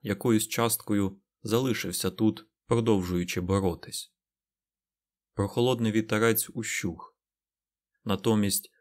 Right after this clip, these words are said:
наростала липка задуха. Метелики зникли, птахи замовкли. Загін мандрівників мовчки готувався до від'їзду. Ранд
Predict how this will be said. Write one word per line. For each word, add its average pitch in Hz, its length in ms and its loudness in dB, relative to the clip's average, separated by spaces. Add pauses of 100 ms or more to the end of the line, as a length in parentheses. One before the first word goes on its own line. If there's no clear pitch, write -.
наростала 117 720 0
липка 107 400 -2
задуха. 110 680 -2 (1000)
Метелики 98 640 0
зникли, 90 580 -2 (560)
птахи 95 600 -4 (300)
замовкли. 95 720 -4 (1400)
Загін 117 380 0
мандрівників 113 800 2 (340)
мовчки 120 360 0
готувався 95 800 0
до 92 140 -2
від'їзду. 95 680 -4 (1000)
Ранд 117 380 -2